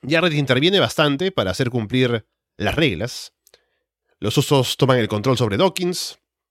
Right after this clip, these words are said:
Michael Cole por fin puede mencionar a Umaga cuando los Usos aplican el hip attack en la esquina. Montes hace el comeback. Dawkins lanza a Jimmy en un pounce y Montes lo recibe con un back suplex.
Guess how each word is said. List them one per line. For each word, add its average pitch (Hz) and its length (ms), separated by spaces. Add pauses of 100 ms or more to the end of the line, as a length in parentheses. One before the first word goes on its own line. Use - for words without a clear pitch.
(300)
Michael 143 360
Cole 156 160
por 139 120
fin 147 160
puede 135 300
mencionar 113 340
a 127 60
Umaga 131 380
cuando 101 260
los 95 140
Usos 113 200
aplican 110 380
el 92 260 (320)
hip 139 220
attack 160 400
en 101 160
la 95 80
esquina. 156 340 (1120)
Montes 135 320
hace 117 120
el 104 100
comeback. 143 520 (1080)
Dawkins 156 460
lanza 151 300
a - 20
Jimmy 147 220
en 143 100
un 147 280
pounce 170 520
y 110 60
Montes 123 320
lo 117 80
recibe 120 320
con 107 160
un 117 160
back 110 160
suplex. - 560